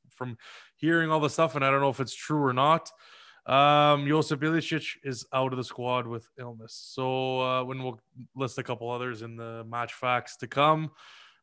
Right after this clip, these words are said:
But what are your thoughts on that whole Atala-, I almost thought it was fake because you had that, uh, uh, Siavush there was, wa-, was, was the one who, uh, reported, or I saw his thread of it or something.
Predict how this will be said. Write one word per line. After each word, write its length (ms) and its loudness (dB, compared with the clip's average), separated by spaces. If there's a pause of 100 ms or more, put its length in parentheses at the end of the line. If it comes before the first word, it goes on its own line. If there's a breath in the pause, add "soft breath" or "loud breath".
(120)
But 240 4
what 140 2
are 40 2
your 100 6
thoughts 400 6
on 80 0
that 140 2
whole 360 0
Atala-, 320 0
I 140 4
almost 300 2
thought 160 6
it 40 4
was 180 0
fake 420 -2
because 260 -4
you 100 -2
had 220 0
that, 360 -2
uh, 260 -2 (920 soft breath)
uh, 540 2
Siavush 680 4
there 400 4
was, 320 -2
wa-, 240 0
was, 420 -2
was 240 -4
the 80 0
one 300 2
who, 420 2
uh, 440 4
reported, 560 -2
or 320 -2
I 80 0
saw 300 2
his 220 -2
thread 340 -2
of 140 -4
it 100 -8
or 80 -10
something. 480 -16